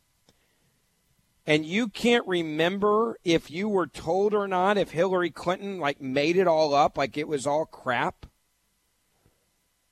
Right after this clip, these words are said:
I, I, another reason why I cannot stand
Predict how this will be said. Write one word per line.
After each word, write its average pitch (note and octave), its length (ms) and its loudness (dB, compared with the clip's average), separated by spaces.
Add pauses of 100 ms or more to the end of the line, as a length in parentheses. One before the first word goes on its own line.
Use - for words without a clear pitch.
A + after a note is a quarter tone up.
(1000)
I, D#3+ 120 4
I, F#3+ 260 -2
another G#3+ 400 4
reason F#3+ 320 2
why E3 260 4
I E3+ 160 0
cannot F#3+ 500 2
stand - 680 -2